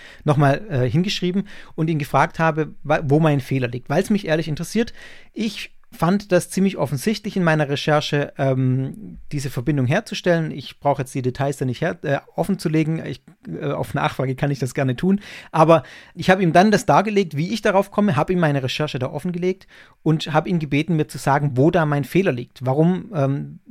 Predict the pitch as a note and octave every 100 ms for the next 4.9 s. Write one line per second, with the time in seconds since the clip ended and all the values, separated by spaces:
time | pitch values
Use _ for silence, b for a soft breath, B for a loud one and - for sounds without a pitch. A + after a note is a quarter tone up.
0 | E3+ E3 - A#3+ - F3 D3 D#3 C#3 F3
1 | - C#3+ C#3 C3+ D3+ D3+ C#3+ C3 D3+ C#3+
2 | B2+ - B2+ B2+ - C3+ D3 C3+ A#2 B2
3 | B2+ A#2+ B2 C3+ - D3+ F3 D#3+ - F3
4 | A#3+ A3 G3+ F3 E3+ D#3+ D#3+ D#3